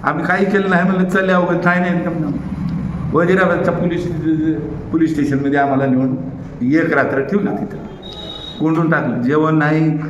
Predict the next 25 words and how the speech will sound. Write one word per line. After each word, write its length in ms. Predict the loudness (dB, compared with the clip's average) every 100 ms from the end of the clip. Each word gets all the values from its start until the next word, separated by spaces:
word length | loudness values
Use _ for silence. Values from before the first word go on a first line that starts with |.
| -8 -2
पाणी 300 | 0 2 2
नाही, 220 | 2 2
की 240 | 0 -4 0
काहीच 300 | 0 0 -2
नाही. 120 | -2 -6 -12 -16 -20 -20 -20 -20 -20 -20 -2
मग 420 | 0 0 -2 -6 -8 -12 -12
दुसऱ्या 440 | -2 -2 2 2 4
दिवशी 360 | 2 2 0
कोर्टात 320 | 0 0 0 0
हजर 240 | 0 -2
केलं. 300 | -2 -6 -8 -12 -16 -20 -20 -20 -20 -10
कोर्ट-, 360 | -6 -4 -6 -8 -2
कोर्टामध्ये 500 | 0 2 2 2 2
आम्हाला 440 | 2 2 2 0 -2 -6 -8 -12 -10 -4
मग 100 | -4
सहा 320 | 0 2 2
दिवसाची 580 | 2 2 2 0 0 0 -2 -4 -6 -6 -6 -6 -8 -8 -4 2
जेल 220 | 2 4
काढली. 240 | 2 0 -2 -4 -6 -8 -10 -8 -8 -8 -4
मग 60 | -4
तिथून 340 | -2 -2 2
आम्हाला 320 | 2 4 2 2
मोठ्या 300 | 2 2 2
जेलमध्ये 420 | 2 2 2 2
गेले. 480 | 0 -2 -4 -4